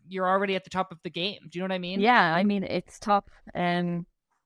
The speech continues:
Speaker 2: I think it's mentally tough as well. I think preparing for the World Cup and also being in this league, it's, it's a lot on your body and all the traveling. But I think for me, I just,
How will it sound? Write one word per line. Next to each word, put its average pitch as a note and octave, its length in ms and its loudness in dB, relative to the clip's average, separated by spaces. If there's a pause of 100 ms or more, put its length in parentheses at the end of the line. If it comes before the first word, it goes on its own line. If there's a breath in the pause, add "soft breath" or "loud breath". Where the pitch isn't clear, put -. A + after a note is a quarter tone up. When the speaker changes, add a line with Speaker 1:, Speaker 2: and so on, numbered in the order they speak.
(340)
Speaker 2:
I F3+ 100 2
think F#3 160 -2
it's F3+ 120 -6
mentally F3+ 420 -2
tough F3 280 0
as F3+ 160 -2
well. F3 300 2 (100)
I E3+ 160 -2
think E3+ 280 -4 (680)
preparing F#3 440 0
for F3+ 160 -4
the F3 80 -2
World E3+ 240 2
Cup E3+ 180 -4
and E3 100 0
also E3 500 2
being F3 200 -2
in D#3+ 140 -2
this D#3+ 200 -6
league, E3 300 -4
it's, - 320 -8 (320)
it's - 180 -4
a F3 100 2
lot E3+ 280 2
on F3 140 2
your D#3+ 120 0
body E3+ 380 0
and E3+ 160 0
all E3+ 200 2
the E3 60 -4
traveling. F3+ 480 -2
But E3+ 200 0
I E3+ 100 0
think E3+ 320 -6 (200)
for F3+ 160 -2
me, G3 220 2
I G3+ 120 4
just, - 380 -6